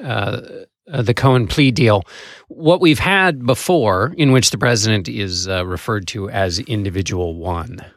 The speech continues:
and he is the person that, that Cohen, um, who is in a position to know, um, Cohen said directed him to break the law. So this isn't collusion. The president is on the periphery.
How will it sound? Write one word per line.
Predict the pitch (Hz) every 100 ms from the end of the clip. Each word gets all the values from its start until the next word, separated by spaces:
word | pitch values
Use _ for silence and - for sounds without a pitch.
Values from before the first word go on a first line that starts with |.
| _
and | 165 143 135 131 - _ - 69 92 _ _ _
he | - 170
is | 151 104
the | 117
person | 117 104 113 107
that, | 101 - _
that | 120 107 -
Cohen, | 120 117 101 101 - - - - -
um, | 113 98 95 92
who | 110 117
is | 117 104
in | 113
a |
position | 92 110 120 - 101
to | 104
know, | 123 160 120 98 104 - - - -
um, | - 107 101 98
Cohen | 117 110
said | 101 107
directed | 90 95 90 107 92
him | 90
to | -
break | 90 85
the | -
law. | 80 78 - - _ _
So | - -
this | 180 -
isn't | 190 156 160 90 -
collusion. | - 175 196 160 156 143 139 -
The | -
president | - 139 120 127
is | 117 110
on | 110
the | 95
periphery. | - 107 98 80 71